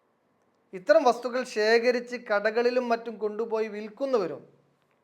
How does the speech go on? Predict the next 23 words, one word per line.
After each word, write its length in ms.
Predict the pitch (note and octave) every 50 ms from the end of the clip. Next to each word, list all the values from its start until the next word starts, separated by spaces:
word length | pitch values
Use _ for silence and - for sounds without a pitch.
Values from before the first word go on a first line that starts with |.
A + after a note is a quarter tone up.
| _ _ _ _ _ _ _ _ _ _
കച്ചവടക്കാർ 560 | - D3 - D#3 D3 D3 D#3 D3+ - E3 D#3 D#3+ D3+ C#3+
തന്നെയാണ്. 440 | C3+ C3+ C3 C3+ B2+ B2 A#2+ A#2 _ _ _ _ _ _ _ _ _ _ _ _ _ _ _ _ _ _ _ _ _ _ _ _ _ _ _ -
കച്ചവടം 400 | G#3+ G#3 G#3 D4+ D4+ D#4 E4 E4+ C#4+
തുടങ്ങി 260 | C#4+ C4 C4 C4 C4+ C4 A#3+
ഒരു 80 | A#3+ C4 C4
വർഷം 260 | C4+ C4 C4 C#4+ C#4 C4+ A3+ A#3
കഴിഞ്ഞ് 420 | A3 A3 A3 G#3+ G#3+ G#3 G#3 G#3 G#3 G#3 G#3 - _ _ _ _ _ _ - G3+
അവരുടെ 300 | G#3 A3 C4 C#4 C#4 C#4+ C#4 - B3
കയ്യിലെ 360 | A3 A3 A#3 A#3+ A#3+ A#3+ A#3+ A3+ A#3
സ്റ്റോക്കും 640 | - - - G#3+ G#3+ A3 A3+ A3+ A3+ - B3 B3 A#3+ A#3 A#3+ -
കിട്ടുമെന്നുറപ്പുള്ള 1000 | G#3 G3+ F#3+ - - C4+ B3+ B3+ B3+ B3 A#3+ A#3 A3 A3 A3+ A3+ A3+ G#3+ G#3+ G#3+ G#3+ G#3+ -
പൈസയും 540 | F#3 F3 F3+ G3+ F3+ - - A3 A3 A#3 A#3 A#3+ - -
ഒരു 100 | A3 C4+ D4 C4
വർഷത്തെ 340 | B3 B3 - B3 A#3 A#3+ - F3+
ലാഭവും 320 | F3 F3 F3 F3 G3 G#3+ A3 G#3 -
കണക്ക് 280 | F#3 F#3+ A3+ A3 C4+ A#3 F3+
കൂട്ടി, 280 | D#3+ D#3 - E3 D3+ D#3+ D#3+ _ _ _ _ - -
അതിൻ്റെ 280 | G#3 G#3+ D4 D#4+ E4+ D#4 B3+
രണ്ടര 220 | G#3+ G3+ G#3+ G#3+ G#3 -
ശതമാനമാണ് 600 | F#3+ E3+ F3 E3+ D#3+ D#3 D#3 D3 D3+ D#3 F3 G3 F3 D#3
സക്കാത്ത് 320 | C3+ - - D3+ C#3+ E3+ D3 C#3
കൊടുക്കേണ്ടത്. 500 | C3+ B2 - - D#3+ C#3 C#3+ - _ - _ _ _ _ _ _ _ _ _ _ _ _ _ _ _ _ _ _ _ _ _ _ _ -
കാർഷിക 400 | - F3+ G3+ G3+ G3+ - A#3 G#3+